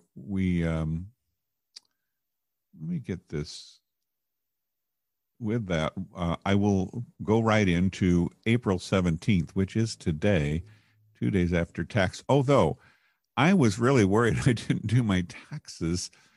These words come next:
I forgot and realized, "Oh, it's the seventeenth." And someone said, "No, there's a, an additional grace period of another month." So I'm not sh-,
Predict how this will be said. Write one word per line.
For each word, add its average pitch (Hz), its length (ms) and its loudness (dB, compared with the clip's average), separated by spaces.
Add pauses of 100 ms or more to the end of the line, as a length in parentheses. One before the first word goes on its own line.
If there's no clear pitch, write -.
(320)
I 87 80 0
forgot 104 580 0
and 92 100 0
realized, 98 360 2
"Oh, 170 360 2
it's - 260 -12
the 131 140 -4
seventeenth." 135 680 2
And 107 120 0
someone 107 280 0
said, 104 200 -2
"No, 101 340 2
there's 92 300 -2
a, 85 260 0 (1080)
an 110 60 0
additional 131 440 2
grace 117 340 0
period 95 380 2
of 90 80 2
another 95 300 2
month." 92 520 0 (140)
So 87 540 -2
I'm 92 200 -2
not 123 240 -4
sh-, - 240 -16